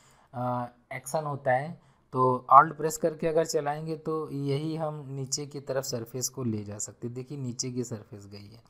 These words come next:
अगर हम ऊपर की तरफ लाना चाहते हैं तो Alt को प्रेस नहीं करना है आपको, just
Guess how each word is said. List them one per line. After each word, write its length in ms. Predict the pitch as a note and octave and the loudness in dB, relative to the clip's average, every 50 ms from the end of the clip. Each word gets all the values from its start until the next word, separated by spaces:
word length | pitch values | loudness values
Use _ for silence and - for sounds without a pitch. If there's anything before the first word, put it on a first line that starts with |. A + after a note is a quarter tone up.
| _ _ _ - - - - _ _ _ - | _ _ _ -20 -20 -20 -20 _ _ _ -8
अगर 220 | A#2+ A#2 B2+ C3 | 0 4 4 4
हम 160 | C#3+ C#3+ C#3+ | 4 4 -2
ऊपर 260 | C#3 A#2+ - D#3 C#3+ D3+ | -2 0 0 0 0 0
की 100 | D3+ D3+ | -2 -2
तरफ 260 | D3 D3+ D3+ D3 C#3+ | -2 -2 -2 0 2
लाना 240 | C#3 C#3 C#3 C#3+ C#3+ | 2 2 2 0 -4
चाहते 340 | C#3 D3 C3+ C3 C3 D3+ | -2 -2 -2 -2 -2 -8
हैं 60 | D#3 D3+ | -4 -4
तो 140 | E3 - - | -4 6 12
Alt 260 | C3 C3+ C#3+ C#3+ C3+ | 12 12 12 10 2
को 120 | - D3+ C#3+ | -4 -6 -6
प्रेस 300 | C#3+ D3+ D3+ D3 - D#3 | -4 -6 -6 -6 -6 -8
नहीं 220 | D3 C#3+ D3 D3 | -8 -8 -8 -4
करना 280 | C#3 C#3 B2 B2 B2+ B2 | -4 -6 -6 -4 -2 0
है 60 | B2 | 0
आपको, 260 | A#2+ A#2+ - - A#2 | 0 0 -2 -6 -4
just 420 | A2 A2 A#2 A#2 A#2 - - - | -2 -2 -4 -4 -6 -10 -20 -20